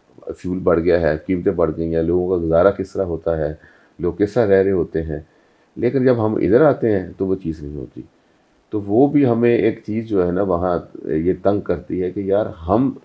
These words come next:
as a, मैं बिल्कुल बोलूँगा पाकिस्तानी भाइयों को इधर जो रहते हैं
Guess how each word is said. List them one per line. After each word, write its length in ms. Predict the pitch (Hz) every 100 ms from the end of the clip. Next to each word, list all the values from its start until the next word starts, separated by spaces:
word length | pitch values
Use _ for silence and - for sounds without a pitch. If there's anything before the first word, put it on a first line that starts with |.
| _ _ _ _ _ -
as 200 | 110 110
a, 120 | 120
मैं 200 | 113 107
बिल्कुल 240 | 104 117
बोलूँगा 440 | 95 95 107 117 98
पाकिस्तानी 500 | 92 85 - 98 107
भाइयों 360 | 92 80 80
को 120 | 92
इधर 120 | 82 82
जो 140 | 87
रहते 280 | 73 73 92
हैं 200 | 80